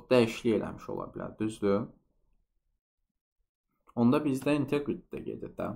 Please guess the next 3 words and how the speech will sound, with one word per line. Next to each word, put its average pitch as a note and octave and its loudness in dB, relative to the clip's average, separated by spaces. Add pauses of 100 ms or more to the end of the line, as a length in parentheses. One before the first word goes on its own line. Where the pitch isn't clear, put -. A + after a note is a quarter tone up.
(3000)
Necəsə F#3+ 6
qurğu D#3+ 6
tapılsa C3 6